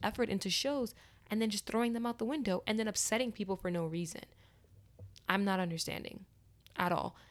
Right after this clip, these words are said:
And this really just proves that they're going for short-term quantity over long-term quality. Because I think that they would be so much better off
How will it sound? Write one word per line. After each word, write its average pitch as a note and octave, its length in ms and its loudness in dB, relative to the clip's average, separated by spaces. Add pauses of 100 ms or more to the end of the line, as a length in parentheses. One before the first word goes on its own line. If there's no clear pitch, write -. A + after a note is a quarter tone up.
(160)
And G#3 140 4
this A3 140 4
really A3+ 240 4
just G3+ 220 -2
proves A#3 200 0
that G3+ 80 -2
they're F#3 120 2
going F#3+ 260 2
for F#3 140 0
short-term F#3+ 640 2
quantity G#3+ 880 0 (300)
over G#3 240 2
long-term F#3 520 0
quality. - 640 -6 (640)
Because F#3+ 220 0
I G3+ 180 8
think A3 180 0
that F#3+ 100 -4
they F3+ 100 2
would F3 120 -2
be F3 80 -4
so A#3 220 6
much A3 200 2
better F#3 260 0
off D#3+ 300 -4